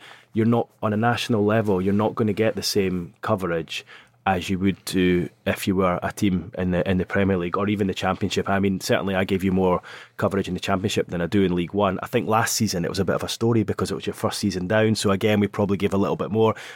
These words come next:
The takeover had just happened, but with it being the second season in League One, the interest on a national level, certainly from, from my bosses, from my producers,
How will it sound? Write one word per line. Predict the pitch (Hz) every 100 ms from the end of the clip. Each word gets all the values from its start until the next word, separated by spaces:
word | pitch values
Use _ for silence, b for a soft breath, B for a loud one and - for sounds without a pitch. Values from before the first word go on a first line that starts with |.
| B
The | 101
takeover | - 110 113 101
had | 98
just | 95 98
happened, | - 120 - 117 113 - B B B
but | 107
with | 101
it | 120
being | 123
the | 117
second | 135 123 120
season | - 117 107
in | 104 101
League | 101 107
One, | 117 104 95 -
the | 101 107
interest | 110 117 104 -
on | 98
a |
national | 95 92 - 95
level, | 98 101 95 87 85
certainly | 110 92 95
from, | - 90 87
from | - 90
my | 98 95
bosses, | 92 95 101 - 101
from | - 95
my | 90
producers, | - 95 98 92